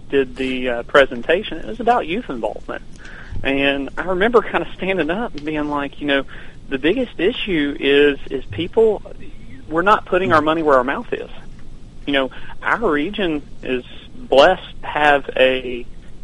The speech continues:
uh, fundraiser that raises a lot of money.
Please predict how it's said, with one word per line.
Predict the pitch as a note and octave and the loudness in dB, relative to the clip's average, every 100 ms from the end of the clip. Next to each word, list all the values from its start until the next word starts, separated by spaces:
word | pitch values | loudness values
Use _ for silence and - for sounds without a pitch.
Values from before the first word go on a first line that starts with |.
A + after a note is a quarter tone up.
| - - - | -12 -12 -12
uh, | A2+ - - | -10 -10 2
fundraiser | D#3+ G#3+ C#3 B2+ B2 C3 C3 - | 4 8 8 8 4 0 0 -4
that | B2+ B2 A#2 | -4 -4 4
raises | A#2+ C3 D#3+ D#3 C3+ B2 - | 4 4 2 2 0 -2 -8
a | A#2 - | -6 -2
lot | A2 C3+ | 0 0
of | C3+ | -2
money. | G#2+ F3 A3+ | -4 -4 -6